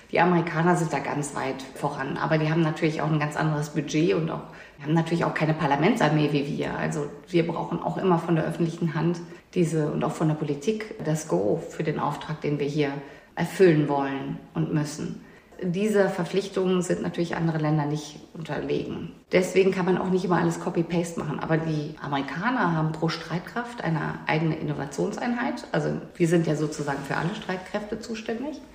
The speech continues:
Und die nehmen sich dann Freiheiten raus, die wir in der Form gar nicht realisieren können. Für die einen ist es tatsächlich ein Eventmanagement à la Serendipity. Du kommst rein in diesen wunderbaren Raum, den wir im Übrigen auch haben, und lässt deine In-, Uniform am Eingang.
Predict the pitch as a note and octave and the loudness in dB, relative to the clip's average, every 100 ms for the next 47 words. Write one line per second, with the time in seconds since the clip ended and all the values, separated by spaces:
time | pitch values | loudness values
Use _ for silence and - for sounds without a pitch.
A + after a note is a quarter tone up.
0 | - - - F3 D#3 - - E3 G3+ - | -18 -6 2 4 4 -2 -2 0 2 2
1 | F#3+ F#3+ F#3 F3 E3+ E3 - D3 F3+ F3 | 4 4 2 0 0 0 0 0 2 0
2 | - E3+ D#3 E3+ F3 E3 E3 D#3 D#3 F3 | 0 0 0 0 0 2 2 2 2 2
3 | E3 D3 D#3+ - C3+ C3+ C#3+ C#3+ C#3+ C#3 | 2 2 0 0 -4 -4 -2 -2 -2 -4
4 | A#2 - E3+ D#3 F#3 F#3+ F3 F3+ - E3+ | -4 -2 0 2 2 2 0 -4 -4 -4
5 | G3 - E3 E3 D#3+ D#3 D#3 E3 - G#3 | -2 -2 -2 0 0 2 2 2 2 0
6 | G3 - G3 F#3+ E3+ E3+ F3 E3+ D#3+ F#3 | 0 -2 0 0 2 0 0 0 0 0
7 | A3 A3 B3 A3+ F3+ F3 E3+ D#3+ E3 G3 | -2 -2 -2 -4 -2 -2 -2 0 0 2
8 | F3+ D#3+ D#3+ E3 E3+ E3+ D3+ D3 C#3+ C3+ | 2 2 2 4 4 4 2 0 -2 0
9 | F3 - - - - D#3 C#3+ C#3 - D3 | 0 -2 -6 -8 0 4 4 2 0 -2
10 | C#3+ - - F#3+ G3+ G#3+ A3 - - - | -2 0 0 2 0 -2 -6 -8 -16 -18
11 | - F#3+ F3+ F3+ F3 - - D#3+ - D#3+ | 0 4 6 4 0 -4 0 2 4 4
12 | D#3 D#3+ - F3+ F3+ E3+ - D3 C#3 - | 6 4 4 6 6 6 2 -2 -2 -2
13 | C#3 C3 C#3 C#3+ C#3 - | -2 0 0 0 -2 -4